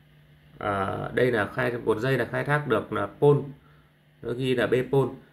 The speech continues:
dựa trên, ờ, cái sức mạnh khai thác của các bạn. Đó, hiện tại của các bạn. Và khi tăng cấp trong thời gian đó thì số tiền khai thác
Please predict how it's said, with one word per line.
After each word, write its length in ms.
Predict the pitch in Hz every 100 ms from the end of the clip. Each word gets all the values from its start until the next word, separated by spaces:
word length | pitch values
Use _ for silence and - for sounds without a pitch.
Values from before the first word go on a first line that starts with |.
| -
dựa 300 | 107 127 - -
trên, 320 | 139 135 127 - - _ _ _ -
ờ, 160 | 113 113
cái 240 | 117 107 127
sức 220 | - -
mạnh 100 | -
khai 100 | 123
thác 140 | 135 143
của 60 | 101
các 60 |
bạn. 240 | 113 - - - - _ -
Đó, 240 | 87 131 - -
hiện 120 | 117 -
tại 160 | 98
của 40 | 92
các 60 |
bạn. 180 | 117 120 - - - -
Và 280 | 107 104 104
khi 120 | 151
tăng 160 | 143 139
cấp 180 | 170 -
trong 160 | - 123
thời 120 | 113
gian 180 | 107 117
đó 200 | 113 117
thì 100 | 139
số 200 | 101 123
tiền 240 | 139 123 101
khai 120 | 120
thác 220 | 120 139